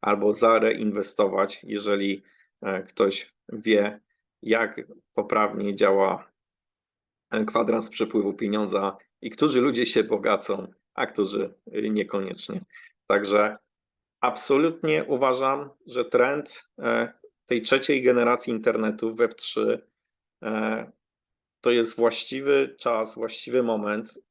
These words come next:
Ktoś, kto sobie w Google wyszuka,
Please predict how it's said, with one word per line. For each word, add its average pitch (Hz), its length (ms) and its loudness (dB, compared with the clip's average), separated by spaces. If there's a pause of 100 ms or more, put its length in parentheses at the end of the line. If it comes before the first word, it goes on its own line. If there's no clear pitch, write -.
(420)
Ktoś, 135 300 0
kto 131 160 0
sobie 123 340 0
w - 300 -10
Google 127 380 6
wyszuka, 113 680 0